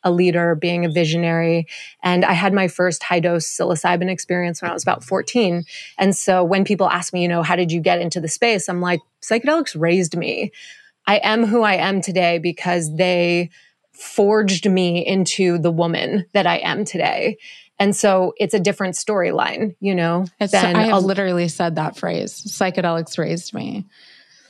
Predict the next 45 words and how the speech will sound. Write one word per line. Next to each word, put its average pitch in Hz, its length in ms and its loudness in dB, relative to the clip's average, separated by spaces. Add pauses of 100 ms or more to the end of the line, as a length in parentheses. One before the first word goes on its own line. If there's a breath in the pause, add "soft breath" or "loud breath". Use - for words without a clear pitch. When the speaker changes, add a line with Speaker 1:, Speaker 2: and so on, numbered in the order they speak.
(300 loud breath)
Speaker 2:
I 226 100 0
think 262 180 0
Speaker 1:
Awesome. - 260 -2
Speaker 2:
it's, - 60 -2
it, 226 260 -2 (100)
it's 220 220 -4
crazy 233 400 -2
because 214 240 -2
I 196 80 0
think, 196 600 -4
not 190 180 -2
crazy, 170 460 -2 (160)
I, 180 420 -2 (100)
I 202 60 0
relate 202 460 -2
so 190 180 -2
much 165 320 -4
to 190 80 -2
that. 175 160 0
I 175 40 0
resonate 175 440 -2
so 185 120 -4
much 170 220 -4
to - 60 -10
that 170 180 -2
because 185 220 -4
I 185 80 0
think 208 280 -4
that 175 340 -2 (1040 soft breath)
you 226 160 0
could 247 160 0
be 226 240 0
the 214 80 0
person 202 380 -2
that 165 120 -2
beats - 380 -4
to 196 60 0
your 180 120 0
own 180 240 0
drum 165 600 0
since - 340 -2
you 185 80 0
were 170 120 0
birthed, 160 500 -4
right? 180 420 -2